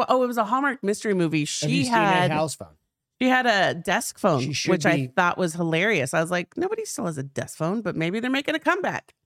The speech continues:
Speaker 2: There was a video where some, where some young girl was like, "We need
Speaker 1: Some
Speaker 2: to come
Speaker 1: young
Speaker 2: up
Speaker 1: girl
Speaker 2: with this."
Speaker 1: sounds really bad when you say
Speaker 2: Like,
Speaker 1: that.
Speaker 2: I mean, but she was younger, like,
Speaker 1: I know, but some
Speaker 2: late
Speaker 1: cut the
Speaker 2: teens, something like that.
Speaker 1: the
Speaker 2: We
Speaker 1: young,
Speaker 2: need
Speaker 1: young
Speaker 2: to
Speaker 1: guy.
Speaker 2: come up with a,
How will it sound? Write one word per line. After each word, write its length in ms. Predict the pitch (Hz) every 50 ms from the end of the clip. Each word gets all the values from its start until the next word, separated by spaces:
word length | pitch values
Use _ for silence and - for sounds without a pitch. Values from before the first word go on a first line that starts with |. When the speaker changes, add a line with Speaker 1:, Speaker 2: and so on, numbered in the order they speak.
| _ _ _ _ _ _ _ _ _ _ _ _ _ _ _ _ _ _ _ _ _ _ _ -
Speaker 2:
There 80 | 151
was 160 | 165 156 127
a 160 | 143 143 131 120
video 400 | 117 143 139 143 143 135 131 131
where 100 | 127 120
some, 280 | - 139 131 139 139
where 200 | 135 131 127 123
some 260 | 113 - 139 127 131
young 260 | 127 123 123 127 127 123
girl 320 | 127 127 127 127 131 123
was 160 | 120 120 110
like, 320 | 127 123 120 113 98 - _ _ _ _ _ _ -
"We 80 | 143 147
need 140 | 156 175
Speaker 1:
Some 120 | 196 202 208
Speaker 2:
to 60 | 214
come 60 | 214 208
Speaker 1:
young 60 | 226
Speaker 2:
up 60 | 214
Speaker 1:
girl 160 | 196 208 208 208
Speaker 2:
with 80 | - 180
this." 80 | 170
Speaker 1:
sounds 160 | 180 180 180 180
really 220 | 156 160 160 147
bad 160 | 110 123 110
when 80 | 110 127
you 60 | -
say 140 | - - 165
Speaker 2:
Like, 160 | 175 175 160
Speaker 1:
that. 80 | 139 - 143 156 - -
Speaker 2:
I 80 | 190
mean, 220 | 180 175 170 165 139
but 200 | 160 165 143 -
she 120 | - 180 170
was 180 | 160 139 131
younger, 600 | 156 165 175 180 170 156 139 135 120 113 117 120 110
like, 200 | 113 104 - - _ _ _ _ _ _ -
Speaker 1:
I 60 | 165
know, 120 | 151 147 147
but 140 | 170 - -
some 160 | - 160 160
Speaker 2:
late 180 | 165 175 196
Speaker 1:
cut 120 | 196 180 -
the 100 | - 165
Speaker 2:
teens, 480 | 160 156 156 160 170 175 170 143 - - _ _ _ _ _ _ _
something 160 | - - 147 147
like 140 | 147 135
that. 240 | - 170 165 170 170
Speaker 1:
the 60 | 165 170
Speaker 2:
We 20 |
Speaker 1:
young, 160 | 170 175 180
Speaker 2:
need 80 | 175 196
Speaker 1:
young 100 | 214 196
Speaker 2:
to 40 | 214
Speaker 1:
guy. 100 | - -
Speaker 2:
come 160 | 185 190 180 180
up 200 | 175 170 - -
with 180 | 165 156 135
a, 220 | 135 127 113 104